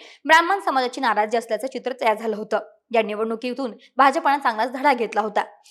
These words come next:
याचा फटका भाजपला येत्या लोकसभा आणि राज्यसभा निवडणुकीतही बसेल असं चित्र तयार झालं होतं.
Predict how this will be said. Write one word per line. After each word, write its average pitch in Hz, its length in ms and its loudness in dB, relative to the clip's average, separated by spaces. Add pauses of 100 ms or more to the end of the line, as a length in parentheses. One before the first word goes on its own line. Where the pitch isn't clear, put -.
(160)
याचा 320 200 6
फटका 339 320 4
भाजपला 294 500 -2
येत्या 269 200 -4
लोकसभा 233 500 -4
आणि 294 120 0
राज्यसभा 240 380 -2
निवडणुकीतही 240 680 -4
बसेल 269 340 2 (260)
असं 254 160 -2
चित्र 240 260 -2
तयार 269 220 2
झालं 277 180 -4
होतं. 285 300 0